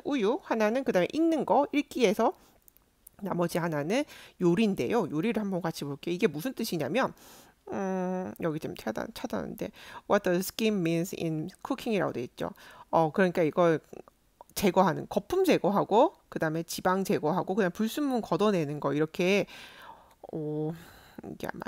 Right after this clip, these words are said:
여기 이미지를, 아이고, 전체가 아니라 잘못했다. 오, 잠깐만요. 이미지 보기를 보면은 되는데, 음,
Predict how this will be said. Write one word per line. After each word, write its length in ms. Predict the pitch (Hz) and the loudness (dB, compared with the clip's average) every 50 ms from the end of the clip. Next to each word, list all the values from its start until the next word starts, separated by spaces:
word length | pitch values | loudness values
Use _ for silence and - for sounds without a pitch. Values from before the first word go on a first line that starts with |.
| - - | -10 -10
여기 200 | - - - - | -10 -10 -10 -8
이미지를, 480 | - 180 214 214 - - 202 180 - - - | -6 -4 -4 -4 -4 -4 -4 -4 -4 -4 -6
아이고, 240 | - - - 165 - _ - | -8 -8 -8 -12 -18 _ -16
전체가 400 | - - - - - - - - | -16 -14 -10 -8 -8 -6 -6 -6
아니라 440 | - - 190 - - - - 262 - - | -6 -8 -8 -6 -6 -6 -6 -8 -10 -10
잘못했다. 540 | - 180 175 - - - - _ - - - - - | -10 -10 -10 -10 -14 -16 -20 _ -18 -18 -16 -14 -14
오, 60 | 208 202 - - - - - _ _ | -14 -14 -16 -20 -20 -20 -20 _ _
잠깐만요. 920 | - - 175 - - 170 170 - - 185 202 240 262 269 269 269 269 269 269 - _ _ _ _ _ _ _ _ _ _ _ _ _ _ _ - | -20 -20 -18 -16 -14 -14 -14 -12 -12 -12 -12 -12 -12 -12 -12 -12 -12 -14 -16 -18 _ _ _ _ _ _ _ _ _ _ _ _ _ _ _ -12
이미지 400 | 156 160 196 233 254 - - 277 | -10 -10 -8 -10 -10 -8 -10 -10
보기를 460 | - 262 247 - - 254 262 262 262 | -10 -10 -14 -12 -12 -10 -10 -10 -12
보면은 500 | 254 - 240 247 254 247 247 254 254 254 | -12 -12 -14 -12 -12 -12 -12 -12 -14 -14
되는데, 540 | 240 226 208 208 226 233 233 220 214 247 294 _ _ _ _ _ _ _ _ _ _ _ _ _ _ _ _ _ - | -14 -14 -14 -12 -12 -12 -12 -10 -10 -12 -12 _ _ _ _ _ _ _ _ _ _ _ _ _ _ _ _ _ -14
음, 580 | 320 311 302 311 311 311 311 311 311 311 311 | -12 -12 -10 -12 -12 -12 -12 -12 -14 -16 -18